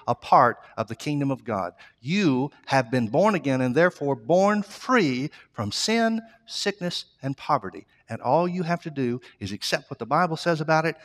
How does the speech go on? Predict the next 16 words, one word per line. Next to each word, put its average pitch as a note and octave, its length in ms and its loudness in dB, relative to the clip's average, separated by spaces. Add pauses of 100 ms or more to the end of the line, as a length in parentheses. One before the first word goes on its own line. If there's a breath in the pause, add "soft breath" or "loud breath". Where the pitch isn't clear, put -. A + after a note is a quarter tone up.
(180 loud breath)
and A2+ 200 -6
say D3+ 400 -2
it F2+ 220 -8
from A2+ 280 -10
your A#2+ 120 -8
heart. - 380 -14 (580 soft breath)
And G2 220 -10
keep - 260 -10
saying F3 300 -4
it F3 180 -8 (280 soft breath)
until C#3 420 -6
it - 80 -10
becomes C3 340 -8
reality. F2+ 460 -10 (1160)
Let's G2 160 -8
pray. - 200 -18